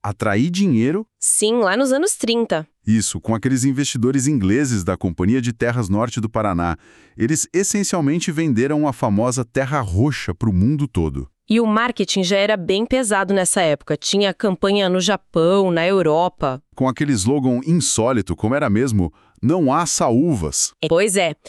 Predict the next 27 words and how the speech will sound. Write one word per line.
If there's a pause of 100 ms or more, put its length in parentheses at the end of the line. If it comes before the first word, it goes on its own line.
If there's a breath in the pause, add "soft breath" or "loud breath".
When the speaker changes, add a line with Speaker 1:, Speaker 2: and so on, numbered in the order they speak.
(280 loud breath)
Speaker 2:
Prometendo
que
as
formigas
não
iam
destruir
as
plantações. (400 loud breath)
A
lógica
era
convencer
as
pessoas
de
que
ali
havia,
tipo, (180 loud breath)
segurança
absoluta.
Speaker 1:
Aham,
uma
terra
utópica.
Speaker 2:
Exato.